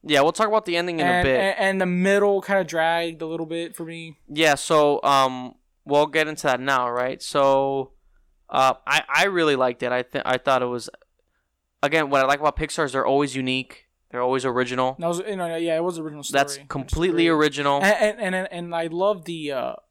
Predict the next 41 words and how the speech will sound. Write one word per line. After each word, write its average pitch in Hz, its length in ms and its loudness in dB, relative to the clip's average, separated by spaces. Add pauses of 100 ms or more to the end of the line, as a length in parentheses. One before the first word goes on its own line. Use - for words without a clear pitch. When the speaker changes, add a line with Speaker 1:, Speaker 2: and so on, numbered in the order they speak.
(240)
Speaker 2:
the, 143 280 -8 (460)
like, 156 160 -8
the 151 60 -6
music 170 360 -4
stuff 190 240 -2
when 165 100 -10
he's 147 100 -14
playing, 165 240 -12
like, 151 140 -12
the - 80 -14
piano, 156 500 -8
like 143 400 -14 (180)
Speaker 1:
Yeah, 160 120 2
the 131 100 -2
jazz 127 440 2
stuff. - 260 0
Speaker 2:
No, - 100 4
because 208 220 2
it 208 120 2
looks, - 240 -2
like, 180 360 -4
it 175 40 -8
just, 254 300 -4
it 214 60 -14
just - 180 -8
looks 233 140 0
Speaker 1:
Oh, 208 100 4
Speaker 2:
so 247 60 -6
Speaker 1:
that, 113 100 -4
Speaker 2:
real. 190 300 0
Speaker 1:
the 127 180 0
animation 139 600 0
in 117 120 -8
this, 131 460 -2
I 123 120 0
mean, 120 420 -4 (160)
the 139 160 -6
animation 147 720 -4
for 127 140 -4
Pixar 131 400 -4
is 120 100 -8